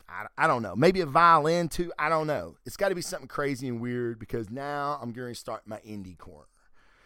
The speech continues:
Now, I got a lot of shit when I first started doing this show because they're like, "Oh,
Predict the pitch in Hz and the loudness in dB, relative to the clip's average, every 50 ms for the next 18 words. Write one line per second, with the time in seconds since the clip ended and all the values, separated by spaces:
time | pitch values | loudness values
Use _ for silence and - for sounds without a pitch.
0 | _ _ _ _ _ _ - 110 120 120 117 120 127 180 196 202 202 190 185 180 | _ _ _ _ _ _ -8 -4 -2 0 0 2 4 6 6 8 8 6 4 4
1 | - - - 180 151 156 147 131 - 151 147 135 - - 143 135 123 117 135 131 | 2 0 -2 -2 0 0 -2 0 2 2 2 2 2 2 2 2 2 2 2 2
2 | 131 131 123 113 - - 135 123 120 120 120 107 113 - 123 117 101 117 110 107 | 4 4 2 0 2 4 6 6 6 6 4 2 0 -2 -2 -2 -2 -6 -10 -10
3 | 107 - - 107 104 | -12 -14 -12 -12 -10